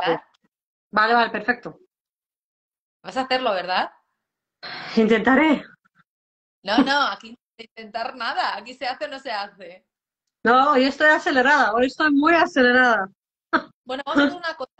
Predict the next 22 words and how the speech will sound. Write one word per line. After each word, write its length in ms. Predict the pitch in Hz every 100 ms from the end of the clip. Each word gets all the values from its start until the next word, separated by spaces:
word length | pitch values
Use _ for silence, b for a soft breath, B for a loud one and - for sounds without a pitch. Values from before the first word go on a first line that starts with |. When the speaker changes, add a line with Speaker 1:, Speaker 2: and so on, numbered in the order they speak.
| -
Speaker 1:
Talar. 320 | 240 247 240
Vamos 260 | 247 302 339
a 100 | 339
hacer 200 | 339 320
una 140 | 302
meditación 500 | 294 277 269 - 262
de 80 | 254
cinco 240 | 254 247
minutos 280 | 247 240 247
para 180 | 240 240
mandar 320 | 233 226 226
amor 280 | 226 220 220
al 140 | 214
mundo, 400 | 220 233 214 185
¿vale? 380 | 185 185 214 320 -
Para 280 | - 208 202
que 100 | 208
haya 140 | 214
paz 200 | 214 233
en 80 | 214
el 120 | 202
mundo. 160 | 208 208